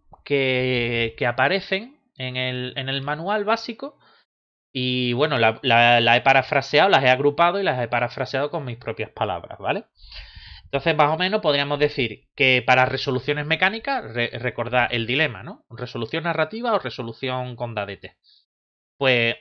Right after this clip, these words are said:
mm, para versi-, resoluciones mecánicas, o vamos a llamarle versión little, rapidita del tormento, no lo vamos a despachar en diez minutitos, que hay que seguir con la aventura. Pues, eh, haríamos que la víctima se fuese de la mesa, mira, vete a echar un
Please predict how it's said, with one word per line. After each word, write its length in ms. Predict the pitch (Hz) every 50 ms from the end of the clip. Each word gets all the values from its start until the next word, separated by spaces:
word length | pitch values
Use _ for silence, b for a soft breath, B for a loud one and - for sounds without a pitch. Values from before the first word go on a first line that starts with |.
| _
mm, 200 | - 135 127 120
para 440 | 117 135 135 131 131 127 123 127 120
versi-, 320 | 123 131 127 - - - -
resoluciones 680 | - 120 139 143 131 - 143 135 - - 143 135 139
mecánicas, 560 | 143 151 151 - 208 226 247 262 - 269 254 196
o 60 | 143
vamos 180 | 131 123 127
a 40 | 127
llamarle 320 | 127 131 135 135 135 135 127
versión 440 | 127 135 - - 147 139 135 135
little, 480 | 147 185 208 - - 233 254 285 285 294 -
rapidita 600 | - 123 131 127 120 127 123 131 165 175 - 151
del 140 | 143 139 127
tormento, 480 | - 139 139 160 196 214 214 - 226 214
no 100 | 185 151
lo 140 | 131 123
vamos 200 | 127 131 131 131
a 20 | 127
despachar 380 | 127 - - 139 - - 139 131
en 20 |
diez 120 | 131 131 127
minutitos, 560 | 131 127 123 127 127 196 214 208 - 269 302 B B B B -
que 80 | 120
hay 60 | 120
que 80 | - 123
seguir 240 | - - 120 113 113
con 140 | - 123 117
la 60 | 120
aventura. 440 | 120 123 123 120 208 226 285 320 _ B B B B B B B B B B B _ _ _
Pues, 300 | - 165 190 220 240 240 - - - - - - - -
eh, 340 | 135 143 143 143 139 139
haríamos 420 | 143 131 143 139 139 143 143 147 143
que 140 | - 160 143
la 80 | 143
víctima 400 | 143 165 156 - 170 156 160 151
se 120 | - - 147
fuese 280 | - 165 151 - 160
de 80 | 156 160
la 100 | 165 180
mesa, 340 | 208 247 240 - 269 247 214
mira, 200 | 151 170 185 156
vete 800 | 113 110 135 131 127 131 131 131 131 135 135 131 139 139 135 b b b b b b b _ _ _ _
a 60 | -
echar 400 | 127 - - 156 139 143 143 143
un 360 | 143 147 143 143 143 147 143